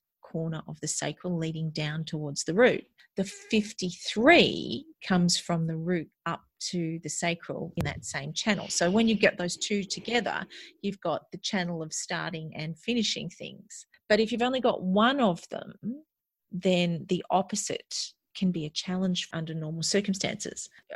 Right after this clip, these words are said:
But I often hear people who have the gate forty-two, the gate of finishing things, say to me, "I can't finish anything." And it could be because they're not following their strategy properly. They're trying to initiate things rather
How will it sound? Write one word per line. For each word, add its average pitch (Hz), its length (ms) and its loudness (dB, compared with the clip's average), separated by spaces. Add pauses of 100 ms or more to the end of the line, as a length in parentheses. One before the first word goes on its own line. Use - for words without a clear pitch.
But 185 140 2
I 190 60 6
often 226 220 0
hear 185 220 -4
people 170 340 -8
who 170 160 -4
have 175 300 -2
the 160 80 -8
gate 160 280 -6
forty-two, 156 500 -8
the - 80 -12
gate 151 160 -4
of - 80 -10
finishing - 360 -4
things, - 320 -16
say 151 480 -8
to - 120 -10
me, 151 140 -6
"I 175 100 -6
can't - 320 -4
finish 165 340 -2
anything." 294 500 -2 (140)
And 214 360 8
it 240 140 4
could 262 80 2
be 254 520 8
because 220 600 4 (220)
they're 185 100 2
not 180 180 0 (260)
following 165 320 0
their 151 80 -2
strategy 170 440 0
properly. - 480 -8 (140)
They're 170 100 -4
trying 160 320 -6
to - 120 -10
initiate 160 580 -4
things 175 380 -2
rather 156 380 -2